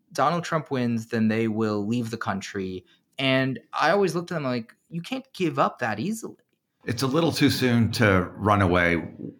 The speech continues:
Speaker 2: before the whole fall of the country, which is, would be a long way to go.
Speaker 1: Right. It's
Speaker 2: Yeah.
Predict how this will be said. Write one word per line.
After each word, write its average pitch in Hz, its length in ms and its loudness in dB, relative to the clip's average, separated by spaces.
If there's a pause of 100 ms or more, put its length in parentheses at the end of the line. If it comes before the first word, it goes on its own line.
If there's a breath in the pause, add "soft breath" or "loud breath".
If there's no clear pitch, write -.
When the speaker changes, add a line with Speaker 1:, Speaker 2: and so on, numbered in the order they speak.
(140)
Speaker 2:
before 95 600 2 (460 loud breath)
the 120 100 2
whole 110 300 4
fall 92 500 4
of 73 100 0
the 85 80 2
country, 87 380 0
which 82 240 -4
is, 76 200 -8 (120)
would 95 240 0
be 87 220 0
a 80 120 -2
long 80 500 2
way 73 180 0
to 71 100 -6
go. - 160 -6 (180)
Speaker 1:
Right. 160 380 -2
It's 175 340 0
Speaker 2:
Yeah. 87 120 -2